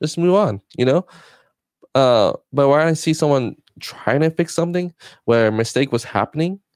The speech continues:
and they try to build a positive relationship again, uh, connection,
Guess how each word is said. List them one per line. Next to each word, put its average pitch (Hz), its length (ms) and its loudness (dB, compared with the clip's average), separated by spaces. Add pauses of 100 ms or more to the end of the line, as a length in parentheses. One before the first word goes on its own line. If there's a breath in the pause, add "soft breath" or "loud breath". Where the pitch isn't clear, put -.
(140)
and 120 200 0
they 117 120 0
try 127 160 -2
to 117 300 0 (500 soft breath)
build 131 320 2 (180)
a 117 120 0 (400)
positive 117 380 0
relationship 110 640 -2
again, 110 420 0 (260)
uh, 104 220 2 (240)
connection, 202 480 -4